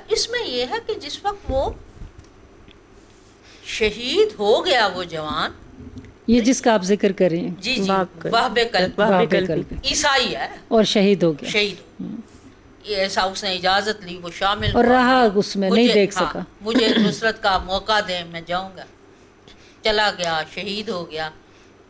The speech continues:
Speaker 1: उसका सर काट के उसकी माँ के खेमे की तरफ भेजा गया। उसका सर, यानी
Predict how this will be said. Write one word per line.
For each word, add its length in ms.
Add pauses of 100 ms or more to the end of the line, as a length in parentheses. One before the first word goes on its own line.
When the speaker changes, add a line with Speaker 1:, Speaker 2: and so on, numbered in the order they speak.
Speaker 1:
उसका 360
सर 540
काट 520
के 220
उसकी 320
माँ 560
के 100
खेमे 500
की 120
तरफ 200
भेजा 440
गया। 240 (1160)
उसका 300
सर, 460
यानी 340